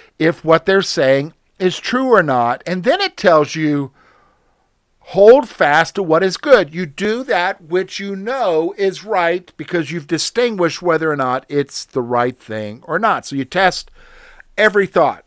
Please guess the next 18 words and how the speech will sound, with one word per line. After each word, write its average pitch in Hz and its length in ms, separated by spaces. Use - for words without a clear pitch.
That 147 160
brings 160 260
us 151 140
to 135 120
step 143 340
three. 107 260
Here's 147 240
step 151 300
three. 107 260
If - 100
you're 151 100
going 233 120
to 262 60
be 254 120
able 240 200
to 202 80
test 208 420
it, 127 180